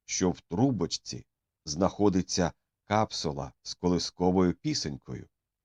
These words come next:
Так вони жартівливо називають ціаністий калій.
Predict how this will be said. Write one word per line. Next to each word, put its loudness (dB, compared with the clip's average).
Так 2
вони 2
жартівливо 0
називають 2
ціаністий 0
калій. -4